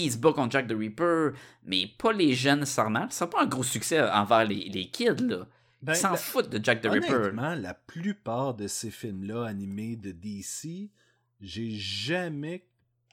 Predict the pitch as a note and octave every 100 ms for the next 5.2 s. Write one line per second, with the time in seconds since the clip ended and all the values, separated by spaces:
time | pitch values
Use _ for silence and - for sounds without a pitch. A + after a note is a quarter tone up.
0 | _ - A2 A#2 - F#3+ G#3+ B2+ G2+ B2+
1 | B2+ A2+ B2+ C3+ - _ _ _ _ C#3
2 | A#2+ - A2 G2+ - A2+ A2+ _ A2+ G#2+
3 | A2 A2 F#2+ G2 G2 F#2+ F#2+ F#2 F#2 F#2
4 | F#2 - A2 G#2+ G#2+ G2+ F2 A2 A2+ G#2+
5 | F2+ F2